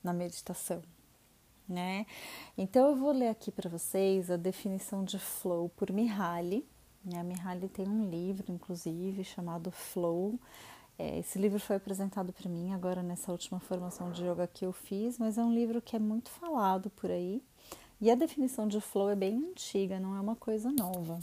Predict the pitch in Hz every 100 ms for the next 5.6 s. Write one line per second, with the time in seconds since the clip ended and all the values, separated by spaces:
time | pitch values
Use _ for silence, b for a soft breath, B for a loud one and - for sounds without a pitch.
0 | - - - - 165 170 214 226 180 -
1 | - - 185 - - 226 - 185 - 240
2 | - - 170 - - - - - _ _
3 | _ _ _ - 185 175 208 208 208 220
4 | - 214 220 214 226 - - 185 196 214
5 | 220 226 175 185 -